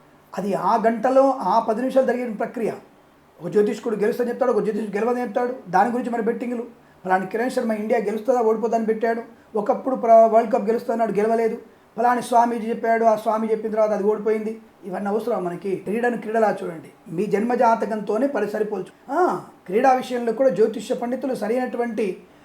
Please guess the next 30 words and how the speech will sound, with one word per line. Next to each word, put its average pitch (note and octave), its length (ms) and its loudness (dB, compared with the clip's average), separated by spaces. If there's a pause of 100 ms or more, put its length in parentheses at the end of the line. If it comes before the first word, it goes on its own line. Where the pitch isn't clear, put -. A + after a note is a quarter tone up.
(140)
వివరణ A#3 320 0
కనుక A#3 200 -2
ఉంటే A#3+ 460 -4
ఆ G3 180 0
యొక్క F#3+ 200 -4
టీం A#3+ 360 -2
గెలుస్తా A3+ 260 -2
లేదో A#3 160 -4
చెప్పడానికి C#4 420 -2
అవకాశం C4+ 360 -2
ఉంటుంది. C4 340 -2 (240)
చెప్పలేము C4 580 2
అనేది B3 220 0
అసమర్థత. G#3+ 600 0 (220)
జ్యోతిష్కుడు G#3 580 0
ప్రతి C4+ 300 -2
విషయం B3 380 -2
గురించి A3 200 -4
కూడా G#3 120 -4
స్పష్టంగా G#3+ 580 -6
చెప్పగలిగేటువంటి F#3+ 1200 -6
స్థితి G#3+ 220 -4
ఉంటుంది. F#3+ 320 -6 (320)
ఆ F#3+ 60 2
రోజు A3 180 4
లగ్నం G#3 280 -2
ఏంటి, F#3 320 -10
ఆ F3+ 60 0
రోజు G#3+ 260 0
ప్లేయర్ G#3+ 400 0